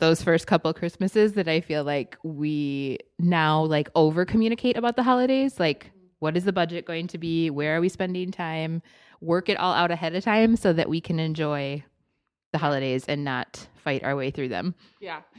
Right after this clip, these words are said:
Speaker 2: And I will say that is something, I don't, I don't know if we've had an explicit miscommunication in there, but yeah, just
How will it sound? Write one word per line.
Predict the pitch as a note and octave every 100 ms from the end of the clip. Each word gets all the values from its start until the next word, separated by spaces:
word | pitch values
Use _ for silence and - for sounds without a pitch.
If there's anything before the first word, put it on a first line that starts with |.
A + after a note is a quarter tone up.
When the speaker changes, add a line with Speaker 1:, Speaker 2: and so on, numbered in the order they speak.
| A3+
Speaker 2:
And | A#3
I | - C4
will | C#4
say | B3 F#3+
that | F#3+ G3 A#3
is |
something, | A#3+ F#3 F3+ G3 F3+ F3 - _ _
I | A#3
don't, | C4+ - _ _ _ -
I | A#3+
don't | C4 B3
know | G#3+
if | -
we've | G#3+ G3
had | G3 F#3 F3+ - _ _
an | G3 G3
explicit | - - F#3+ - - _
miscommunication | F#3+ F#3+ - - B3 B3 A#3+ - B3 - B3+
in | B3 B3
there, | B3 B3 A3+
but | G3+
yeah, | G3 E3
just | F#3+ F#3+